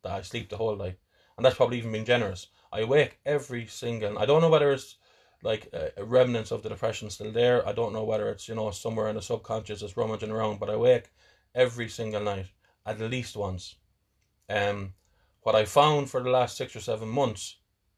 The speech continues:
that I'm really, really good with depression is that when I wake, I can now, most of the time, go back to sleep.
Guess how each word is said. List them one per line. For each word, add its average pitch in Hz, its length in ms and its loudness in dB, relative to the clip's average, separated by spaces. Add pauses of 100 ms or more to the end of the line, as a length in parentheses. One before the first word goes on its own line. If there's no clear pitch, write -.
(260)
that 101 140 -4
I'm 104 200 -2
really, 120 240 0
really 110 200 -4
good 110 160 -6
with 98 100 -14
depression 98 460 -8
is 101 180 -12
that 98 220 -8 (760)
when 127 160 8
I 120 100 4
wake, 113 360 2 (120)
I 90 100 -8
can 107 200 -10
now, 110 360 -2 (160)
most 120 440 0
of 104 80 -14
the 101 60 -20
time, 98 380 -10
go 98 120 -16
back 101 200 -6
to 92 80 -16
sleep. 95 300 -10